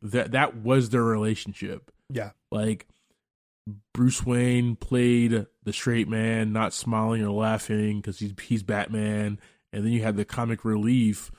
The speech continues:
Speaker 1: was always the Flash, and Batman
Speaker 2: Yeah.
Speaker 1: just kinda rolled his eyes at him the whole time. You know what I mean? So the fact that they brought that in the mo-, this movie
Speaker 2: <laughs>
Speaker 1: was,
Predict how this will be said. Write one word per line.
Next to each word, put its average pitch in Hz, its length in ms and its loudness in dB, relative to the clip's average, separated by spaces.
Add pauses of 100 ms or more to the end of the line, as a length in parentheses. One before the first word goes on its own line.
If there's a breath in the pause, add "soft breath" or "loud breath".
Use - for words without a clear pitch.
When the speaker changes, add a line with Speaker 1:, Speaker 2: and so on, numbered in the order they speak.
(240 soft breath)
Speaker 1:
was 107 200 -2
always 101 880 0 (320)
the - 80 -6
Flash, 104 680 -4
and 98 200 -8
Batman 107 360 -2
Speaker 2:
Yeah. 107 40 0
Speaker 1:
just 101 140 -4
kinda 104 200 -4
rolled 113 340 0
his 107 140 0
eyes 98 360 -2
at 87 160 -6
him 80 120 -10
the 92 80 -10
whole 92 160 -4
time. - 380 -12
You - 80 -20
know 64 80 -12
what 82 60 -12
I 90 40 -8
mean? 101 140 -4
So 101 460 -4
the 101 80 -4
fact 139 220 0
that 135 60 -2
they 120 100 2
brought 120 240 2
that 113 120 2
in 110 120 2
the 110 100 0
mo-, 113 100 0
this 113 180 0
movie 104 220 -2
Speaker 2:
<laughs> 92 200 -6
Speaker 1:
was, 98 460 -4